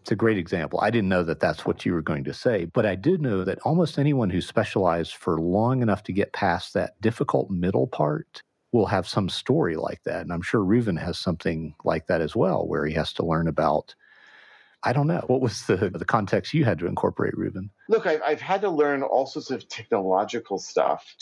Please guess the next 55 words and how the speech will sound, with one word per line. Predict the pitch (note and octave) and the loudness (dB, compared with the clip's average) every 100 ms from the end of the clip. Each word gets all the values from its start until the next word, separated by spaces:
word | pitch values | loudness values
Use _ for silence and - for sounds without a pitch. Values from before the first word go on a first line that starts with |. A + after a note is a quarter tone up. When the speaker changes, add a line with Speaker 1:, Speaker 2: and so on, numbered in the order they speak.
| - | -4
Speaker 2:
to | B2 A2+ A2 G2 F2+ | 0 2 2 0 -2
suit | - - - B2 A2+ | -6 -12 -4 -2 0
my | D#2 F2 | -2 -2
clients. | - G2 F2 - - - | 0 0 0 -4 -8 -6
Like, | G#2+ | 0
they'll | B2 A#2+ | 0 0
say, | - A2+ | 0 0
"Well, | A2+ | 2
we | A#2 | 0
really | A#2+ C#3 | 0 0
want | B2 A2+ | 2 0
your | - | -4
course, | - - A2+ G2+ - | -4 2 2 2 -4
but | G2+ C3+ | -4 -2
you | C3+ | -2
have | C3 | -2
to | B2+ | -2
concentrate | A#2 A#2 A#2 G#2 A2 | -2 -2 -2 0 0
on | G2+ G2+ | 0 -4
something | - A#2 A2+ A#2+ A2+ | -2 -2 -2 -2 0
that | A2 - | -2 -2
I | A#2 | -2
never | C3 C3 | 0 0
did | D3+ F3 | 0 0
before | D3 A2+ G2+ | 0 0 0
in | |
my | F2+ | 0
course." | D#2 - - - - _ | -4 -4 -6 -8 -14 _
Speaker 1:
Right. | - D2 - - | -2 -2 -4 -6
Speaker 2:
And | - | 0
so | A#2 | 0
I | |
had | G#2 | 0
to | G#2 | 0
go | G2+ F#2 | 2 2
off | - | 0
and | F2+ E2 | -6 -6
learn | F2 | -2
that. | G#2 A2+ - | -2 -2 -4
And | B2 C3 | -2 2
now | D3 C#3 | 2 2
I | A2+ | 0
just | A2+ - | -4 -10
spoke | - B2+ A#2 | -4 -2 -2
two | - | -2
days | C3+ D#3 | 0 0
ago | A#2 F#2+ E2+ F2 | 0 0 0 -2
with, | G#2 G#2+ G#2 - | -2 -2 -2 0
uh, | G2+ F#2+ | 2 2
a | - | 0
client | - G2 G2+ | -2 -4 -2
in | G2+ | -8
the | |
finance | F#2 A2+ B2+ A2 - | 0 0 2 -2 -6
world. | A#1 G1+ - | -8 -8 -10